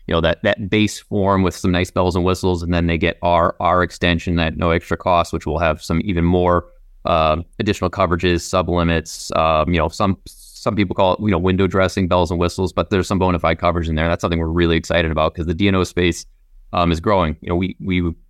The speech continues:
I'd say we went from a place probably where, you know, at an individual basis, you're binding one, one D and O a month.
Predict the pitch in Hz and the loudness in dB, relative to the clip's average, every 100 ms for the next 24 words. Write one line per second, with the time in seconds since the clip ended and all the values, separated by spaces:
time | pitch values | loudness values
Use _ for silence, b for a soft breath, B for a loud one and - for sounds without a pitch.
0 | 78 90 107 92 95 95 - 87 - 92 | -10 -4 0 2 0 -2 -2 -2 0 0
1 | - 87 85 85 82 87 82 85 82 82 | 0 0 2 0 0 0 0 2 2 2
2 | 80 85 80 73 - - 87 92 104 147 | -2 -4 -4 -4 -8 -4 -2 -2 0 0
3 | 120 110 104 113 98 98 92 - 92 - | 0 0 2 2 2 2 0 0 -2 -2
4 | - - - - - - 104 82 95 98 | -12 -20 -20 -20 -10 -2 0 -2 -2 0
5 | 90 87 87 87 - 95 92 87 90 87 | 2 2 2 -2 -4 -2 0 0 0 2
6 | 82 80 82 85 82 | 2 2 2 2 0